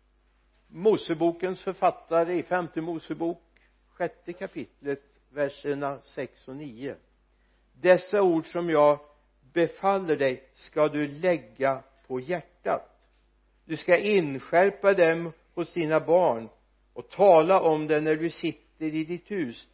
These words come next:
och när du går på vägen, när du lägger dig och när du stiger upp. Du ska binda den som ett tecken på din hand och det ska vara en minne-, påminnelse på din panna. Och du ska skriva den på dörrposterna och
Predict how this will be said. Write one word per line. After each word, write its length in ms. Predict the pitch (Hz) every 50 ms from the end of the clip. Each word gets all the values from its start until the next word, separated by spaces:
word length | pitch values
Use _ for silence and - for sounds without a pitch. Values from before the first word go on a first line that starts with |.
| _ _ _ _
och 140 | - 131 143
när 160 | 143 151 151
du 220 | 151 160 160 156 135
går 240 | 151 156 156 156 151
på 160 | 156 - 165
vägen, 600 | 143 156 175 185 185 175 165 123 131 131 127 120
när 120 | 131 147
du 140 | 147 151 151
lägger 560 | 143 139 156 175 190 185 160 151 147 156 156
dig 300 | 151 151 143 139 131 - - _ _ _ _ _
och 200 | - 131 135 135
när 160 | 143 143 139
du 120 | 135 135
stiger 500 | 123 - - - 143 131 127 127 147 147
upp. 300 | 151 139 117 - - _ _ _ _ _ _ _ _ _ _ -
Du 160 | 135 156 156
ska 220 | - - 165 156
binda 480 | 147 151 190 208 196 165 156 160 185 185
den 220 | 175 170 170 170
som 140 | 160 - 160
ett 160 | 156 156 -
tecken 560 | - - 190 190 190 190 _ _ - 180 165
på 140 | 160 - 151
din 220 | 143 147 143 143 135
hand 360 | 139 160 165 170 170 170 165 - _ _ _ _ _ _ _ _
och 120 | - 131
det 140 | 127 143 135
ska 240 | 131 - - 147 143
vara 640 | 139 143 165 160 147 131 135 131 139 139 139 139 135
en 360 | - - 139 139 135 139 143
minne-, 380 | 160 170 165 151 139 135 143 143
påminnelse 880 | - - - 175 170 160 143 139 143 147 147 151 147 135 127 - 143
på 180 | 135 - 143 135
din 180 | 123 131 123
panna. 480 | 123 - 135 127 117 107 110 110 107 107 - _ _ _ _ _ _ _ _ -
Och 120 | 123 127
du 160 | 123 139 127
ska 300 | 123 - - 139 123 123
skriva 600 | 120 - - - 170 185 196 185 170 151 160 165 160
den 260 | 160 160 160 160 156
på 180 | 156 - 156
dörrposterna 800 | 151 151 160 156 147 143 - - - 147 139 - - - 139 139
och 100 | 139 139